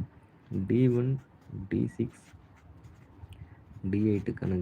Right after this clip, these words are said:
கெஸ்ஸிங்ஸ் நம்ம கெஸ்ஸிங் தமிழன் டூ பாயிண்ட் ஓ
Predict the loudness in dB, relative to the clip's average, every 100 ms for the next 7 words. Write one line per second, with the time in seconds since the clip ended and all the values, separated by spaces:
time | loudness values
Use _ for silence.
0 | -2 -4 -2 -4 -4 -8 -10 -10 -16 -18
1 | -20 -20 -20 -20 -12 -4 -2 0 -2 0
2 | 0 0 0 0 -2 -4 0 0 2 0